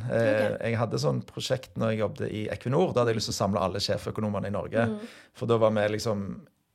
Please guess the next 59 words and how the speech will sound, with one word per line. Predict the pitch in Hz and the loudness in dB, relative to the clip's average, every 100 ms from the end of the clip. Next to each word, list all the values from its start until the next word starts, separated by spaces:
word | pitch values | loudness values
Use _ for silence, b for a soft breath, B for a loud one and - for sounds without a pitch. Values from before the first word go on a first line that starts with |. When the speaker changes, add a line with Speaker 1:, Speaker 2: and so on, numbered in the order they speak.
| 117 | 2
Speaker 1:
mange | 113 123 | 4 6
er | 131 | 6
jo | |
på | 123 | 6
en | 113 | 2
måte | 110 | 2
litt | 110 110 | 0 0
sånn | 113 | -2
konkurrenter | 107 110 107 156 160 151 | 0 0 2 2 4 4
i | 123 | 6
bankene, | 104 - 123 131 | 2 2 0 2
men | 117 | 0
siden | 107 107 107 | 0 -2 0
vi | |
Speaker 2:
Mm. | 101 | 2
Speaker 1:
var | 101 104 | 2 2
da | 104 | 0
fra | - 98 98 98 | -2 0 0 -2
Equinor, | - 107 120 113 | -4 -2 0 0
altså | 101 - | -4 -4
ut-, | 95 95 | -6 -8
utenfra, | - 98 123 127 | -10 -4 2 4
så | 107 | 4
kunne | 101 107 98 | 0 -2 0
vi | 101 | 2
gjøre | 104 107 | 4 4
det. | 120 - B B B | 2 -2 B B B
Speaker 2:
Mm. | 269 | 0
Speaker 1:
Men | 127 | 6
da | 147 | 6
slo | 147 120 123 | 6 6 6
det | |
meg | 120 113 | 6 6
at, | 107 - | 4 4
eh, | 110 | 0
da, | 101 113 113 110 - - - - | 2 2 2 0 -4 -16 -12 -4
det | 113 | -4
skulle | - 113 | -2 -2
bli | 104 | 0
et | |
ganske | 98 - | 0 2
langt | 135 110 120 | 2 2 2
møte | 113 90 87 107 | -2 -2 0 -2
før, | 107 107 101 | 2 2 4
eh, | 101 | 0
alle | 90 87 98 101 98 | 0 -2 2 2 2
liksom, | 98 - 104 101 | 0 0 0 2
eh, | 101 98 101 165 | 2 2 6 4
<laughs> | |
fikk, | 123 120 - | 6 0 2
eh, | 117 101 | 2 4
snakka | 113 92 110 | 2 2 4
ferdig | - 95 104 | 4 4 2
om | 107 | 4
det | 104 | 4
de | 104 | 4
hadde | 90 98 | 0 -2
på | 101 107 | 0 2
hjertet. | 101 - 110 | 2 0 -2